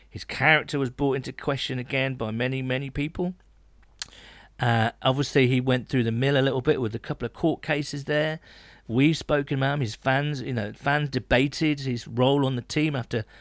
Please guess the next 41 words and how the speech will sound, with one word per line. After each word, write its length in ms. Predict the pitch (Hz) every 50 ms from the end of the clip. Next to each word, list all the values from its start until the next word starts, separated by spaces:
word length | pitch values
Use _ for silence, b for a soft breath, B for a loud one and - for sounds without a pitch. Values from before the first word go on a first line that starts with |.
| b b b b b -
a 60 | -
subpar 760 | - - - - - 160 147 147 - - - 147 147 143 143
season 420 | - - 147 151 147 135 139 143
last 180 | 143 139 139 -
year. 160 | 151 156 151 b b b b b
You 100 | - 190
know, 180 | 185 151 139 151
he's 140 | 170 190 190
got 180 | 185 - - -
every 160 | 208 214 220
right 220 | 185 185 190 113
to 60 | - -
come 180 | - - 143 135
out 200 | 123 120 113 113
and 120 | 113 113
kind 280 | - - 139 123 123 113
of 140 | 104 101 101 _ _ _
be 160 | - 135 120
a 40 | 107
bit 260 | 113 110 - 110 -
bullish. 540 | - 135 139 151 120 85 - - - - - b b b b b b b b - -
But 120 | - - -
I, 140 | 160 170 -
I 120 | - 170 185
actually, 340 | 180 - - - - 147 - - -
being 200 | - 156 156 156 147
a 40 | 107
journalist 500 | - - - 127 127 131 127 117 - -
myself, 600 | 113 104 101 - - 156 147 107 98 98 - 131
I 60 | 139
find 300 | - - 165 160 156 143
it 100 | 123 113
a 40 | 113
bit 300 | 110 - 131 110 - - _ _ _ _ _ _ _ _ _ _ _ _ _ _ _ _
immature, 640 | - 151 147 147 139 120 - - - 160 175 165 117 104
and 100 | 107 120
then 100 | 127 123
getting 240 | - 165 - 151 139
the 120 | 117 107
agent, 720 | 113 139 160 170 147 135 117 90 143 147 113 - - - 131
get, 220 | - 170 - -